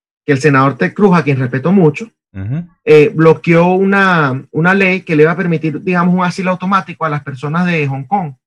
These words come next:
Speaker 2: Ujú.
Speaker 1: ¿no? Que fuesen, que huyeran a los Estados Unidos. Yo coloqué eso, eh, puse de manera, digamos,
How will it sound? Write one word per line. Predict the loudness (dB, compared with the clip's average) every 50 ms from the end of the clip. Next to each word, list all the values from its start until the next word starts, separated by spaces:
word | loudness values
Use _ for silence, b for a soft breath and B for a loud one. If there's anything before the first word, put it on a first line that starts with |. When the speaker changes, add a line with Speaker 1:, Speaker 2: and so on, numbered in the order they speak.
| _ _ _ _ _ _ _ _
Speaker 2:
Ujú. | -12 -10 -8
Speaker 1:
¿no? | -4 -4 -4 -4 -6 _ _ _ _ _ _ _
Que | -4 -2 0 0 -2
fuesen, | -2 -4 -6 -4 -4 -4 -4 -2 -4 -4
que | -4
huyeran | -6 -4 -4 -4 -4
a | -4
los | -4 -6 -6
Estados | -6 -6 -4 -4
Unidos. | -4 -4 -6 -8 -10 -14 -18 _ _ _ _ _ _ _ _ _ _ _ _ _ _ _ _ -12
Yo | -10 -6
coloqué | -4 -2 -2 -2 -2 -2 0 0
eso, | -2 -4 -4 -8 -14 -16 -18 -20
eh, | -20 -20 _ _ _ _
puse | -10 -8 -6 -4 -2
de | -2 0
manera, | 0 0 -2 -2 0 0 0 0 -2 -2 -4 -6
digamos, | -8 -10 -8 -8 -6 -4 -4 -4 -4 -6 -6 -10